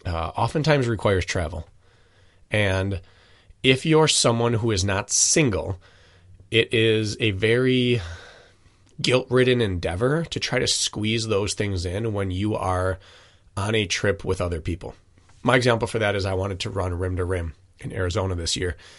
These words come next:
and I just couldn't make the time work. Any way I, I, uh, I looked at it, I was going to be taking too much time away from family time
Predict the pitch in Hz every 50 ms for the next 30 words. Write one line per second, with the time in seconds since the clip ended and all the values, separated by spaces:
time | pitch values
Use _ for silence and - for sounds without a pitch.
0 | - - - - _ - 107 101 98 98 92 - - - - - 147 139 - -
1 | - - - - - 120 120 127 123 - 92 98 101 104 107 107 - - _ _
2 | _ _ _ _ _ _ - - - - - - - - 120 120 123 110 90 87
3 | 87 95 101 - - - - - - - - - - - - - _ _ _ _
4 | _ _ _ _ - - _ 117 131 143 156 160 156 156 156 143 123 117 117 113
5 | - - 104 104 98 98 95 90 85 85 80 80 82 - - - - - - 98
6 | 101 104 123 - - - 107 92 92 92 92 - 95 95 98 98 95 - - 101
7 | 95 95 92 - 95 90 101 92 - - 107 - 104 87 87 - 131 120 120 -
8 | - - - 101 95 95 98 90 90 90 90 87 - 101 92 82 80 - - 110
9 | 104 101 90 82 80 78 - - - 104 107